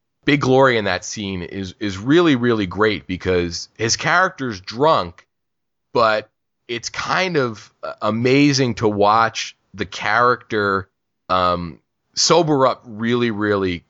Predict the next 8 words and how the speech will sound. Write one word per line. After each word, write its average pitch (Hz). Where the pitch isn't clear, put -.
uh, 85
quickly 95
when 107
Big 113
Glory 104
starts 98
to 98
do, 90